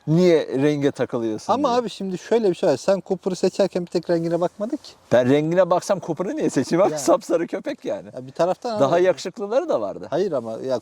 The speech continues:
Speaker 2: Cooper, e, o kadar da sarı değil abi. Sable yani.
Speaker 1: Ya Sable da.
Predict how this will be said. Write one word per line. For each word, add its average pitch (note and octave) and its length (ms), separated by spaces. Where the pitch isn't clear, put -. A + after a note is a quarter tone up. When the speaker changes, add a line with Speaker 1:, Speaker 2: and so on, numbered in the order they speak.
Speaker 2:
Cooper, - 260
e, C3+ 40
o C3+ 140
kadar D3+ 400
da D3 60
sarı F3 300
değil C#4+ 280
abi. G#3 120
Sable F#3 460
yani. - 280
Speaker 1:
Ya D3 160
Sable D#4 540
da. - 160